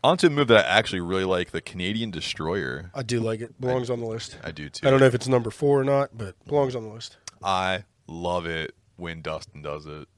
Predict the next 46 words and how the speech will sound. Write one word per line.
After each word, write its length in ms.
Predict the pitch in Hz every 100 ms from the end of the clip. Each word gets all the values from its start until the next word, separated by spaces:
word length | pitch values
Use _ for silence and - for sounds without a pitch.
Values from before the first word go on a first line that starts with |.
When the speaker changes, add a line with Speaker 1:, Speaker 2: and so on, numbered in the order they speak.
| _
Speaker 1:
I 80 | 82
love 140 | 82 78
the 80 |
Canadian 360 | 78 80 76 76
Destroyer. 680 | 76 - 82 80 76 78 90 _ _ _ _ -
Speaker 2:
When 140 | 165
<laughs> 180 | 139 -
Dustin 360 | 220 - -
does 200 | 269 -
it, 140 | 240 214 -
he 60 | -
does 260 | 160 135
do. 180 | 127 127 - -
Speaker 1:
He 80 | 175
does 180 | 82
Speaker 2:
His 200 | 285 330
Speaker 1:
it. 40 | 277
Speaker 2:
is 80 | 226
more 160 | 208
of 60 | 165
a 80 | 151
Code 280 | 170 160
Red 260 | 127 131 143
usually. 460 | 160 170 170 170 160 - -
Speaker 1:
A 100 | 180
little 240 | 170 139 117
bit, 140 | 180
yeah. 140 | 98 90
Speaker 2:
Yeah. 280 | - 95 - - _ 202
Speaker 1:
Oh, 120 | 208
uh, 220 | 165 139 117
the 140 | 117
Canadian 320 | - 147 160
Destroyer 340 | 123 127 123 104
from, 300 | - 113 110
um, 580 | 104 101 98 95 92 92 _ _ _ - - - - _
Penta. 340 | - 185 - 76
Speaker 2:
He, 600 | - _ _ _ _ -
Penta 220 | 147 127
does 220 | 104 98
it, 60 | 107
Speaker 1:
Penta 80 | 98
Speaker 2:
yeah. 60 | 95
Speaker 1:
does 160 | 87
really 180 | 82 80
well. 280 | 80 78